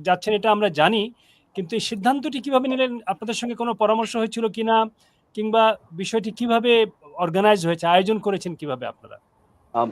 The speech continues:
Speaker 2: আমি, আমি এই রুশদি ভাইয়ের কথা প্রসঙ্গ নিয়ে আমি একটুখানি বলি। আম, শহীদুল যে, যে ধরনের মানুষ, আম, যে আন্দোলনের সাথে যুক্ত, এটা তার জন্য কিন্তু নতুন কিছু না।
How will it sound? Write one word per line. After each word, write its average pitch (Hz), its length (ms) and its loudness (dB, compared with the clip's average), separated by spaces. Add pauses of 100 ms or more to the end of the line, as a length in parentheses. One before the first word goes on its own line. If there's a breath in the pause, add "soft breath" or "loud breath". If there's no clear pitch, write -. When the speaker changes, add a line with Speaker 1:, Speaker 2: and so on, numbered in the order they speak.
(160)
Speaker 2:
আমি, 143 240 2
আমি 139 260 4
এই 165 180 4
রুশদি 117 380 0
ভাইয়ের 170 260 2
কথা 131 200 2
প্রসঙ্গ 127 400 -2
নিয়ে 147 300 2
আমি 170 100 0
একটুখানি 147 360 -4
বলি। 92 440 -2
আম, 101 720 0 (320)
শহীদুল 147 520 -2 (100)
যে, 123 320 0 (640 soft breath)
যে 127 280 4 (200)
ধরনের 123 460 2
মানুষ, 104 380 0 (440)
আম, 92 280 -2 (260)
যে 113 200 0
আন্দোলনের 107 560 0
সাথে 131 240 -6
যুক্ত, 101 520 -4 (540 soft breath)
এটা 175 460 2 (100)
তার 131 220 0
জন্য 156 220 2
কিন্তু 175 180 2
নতুন 156 280 2
কিছু 110 280 -8
না। 62 160 -12